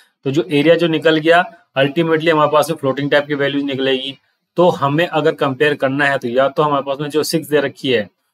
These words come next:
तो उतनी ही हम एरे निकालेंगे, Side ए के लिए variable declare करें, side बी के लिए वे-, छह variable declare करें, angle के लिए छह variable declare करें।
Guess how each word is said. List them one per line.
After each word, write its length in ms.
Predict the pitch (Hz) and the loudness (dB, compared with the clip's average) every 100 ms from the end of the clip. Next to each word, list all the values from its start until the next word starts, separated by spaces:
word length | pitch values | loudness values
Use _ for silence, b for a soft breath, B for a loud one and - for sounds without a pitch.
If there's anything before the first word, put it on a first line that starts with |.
| _ _ _ - | _ _ _ -4
तो 60 | |
उतनी 340 | 170 160 156 170 | -2 -2 0 0
ही 100 | 175 | 2
हम 260 | 170 165 - _ 135 143 - | 0 -4 -16 _ -8 -8 0
एरे 200 | 135 147 | 2 2
निकालेंगे, 380 | 151 147 147 151 | 2 2 0 0
Side 280 | 139 147 147 | 0 0 0
ए 160 | 139 | -2
के 140 | 135 151 | -2 -2
लिए 180 | 139 147 | 0 0
variable 360 | 135 131 135 | 0 0 -2
declare 320 | 131 120 127 | -4 -2 -2
करें, 240 | 123 123 127 | 0 -2 -2
side 320 | - 127 120 | -2 -2 -2
बी 140 | 113 | -6
के 140 | 120 131 | -6 -4
लिए 100 | 127 | -4
वे-, 240 | 123 127 | -4 -4
छह 140 | - 131 | -4 0
variable 340 | 127 123 120 | 0 0 0
declare 320 | 120 107 120 | -2 -2 0
करें, 280 | 117 123 123 | 2 -2 -4
angle 260 | 120 120 123 | -10 -8 -6
के 120 | 131 | -8
लिए 60 | 123 | -8
छह 160 | - | -6
variable 380 | 120 117 117 117 | -2 0 0 -2
declare 280 | 113 104 107 | -4 -6 -6
करें। 220 | 107 104 | -4 -8